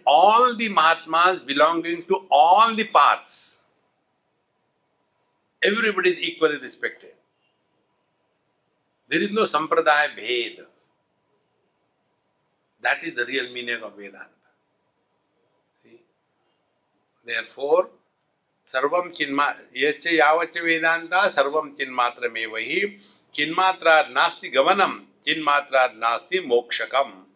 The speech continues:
So, even your punarapi jananam, punarapi maranam, this is all happening only in the conscious reality and nowhere else.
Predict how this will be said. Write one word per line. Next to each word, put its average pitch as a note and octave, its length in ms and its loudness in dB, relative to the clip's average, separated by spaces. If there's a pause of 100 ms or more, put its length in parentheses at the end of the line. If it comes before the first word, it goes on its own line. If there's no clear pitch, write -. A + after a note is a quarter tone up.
(720)
So, D#3+ 420 4 (300)
even F3 360 2
your D3 200 2 (180)
punarapi D3 460 0
jananam, C3+ 400 -2
punarapi B2+ 500 -4
maranam, D#3 460 0 (260)
this F3+ 180 -10
is G#3+ 80 0
all A3+ 440 4
happening E3 580 0
only G3+ 520 -2
in E3+ 460 -4
the D#3+ 420 4 (240)
conscious C#3+ 520 0
reality B2 640 -2
and A#2 220 -4
nowhere G2+ 360 -6
else. - 360 -20